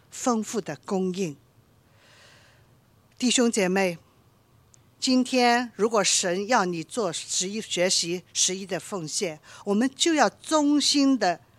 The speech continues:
来奉献。或是你信主好多年了，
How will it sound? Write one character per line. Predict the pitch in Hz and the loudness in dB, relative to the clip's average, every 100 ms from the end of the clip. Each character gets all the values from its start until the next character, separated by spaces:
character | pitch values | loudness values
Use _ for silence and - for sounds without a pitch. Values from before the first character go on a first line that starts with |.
| _ _ _ | _ _ _
来 | 180 147 160 180 - _ _ _ _ _ _ | -6 -4 -4 -6 -12 _ _ _ _ _ _
奉 | - 202 156 | -6 -4 -2
献。 | - 208 160 147 _ _ _ _ _ _ _ _ _ _ _ | -4 -4 -6 -14 _ _ _ _ _ _ _ _ _ _ _
或 | - 269 | 2 4
是 | - 233 196 175 - | 4 2 0 -2 0
你 | 196 214 208 | 0 2 0
信 | - 262 | 0 0
主 | - 196 | -2 -6
好 | 185 180 | -4 -6
多 | 156 220 | -2 0
年 | 208 180 165 180 | 0 0 -2 -2
了， | 175 160 | -2 -4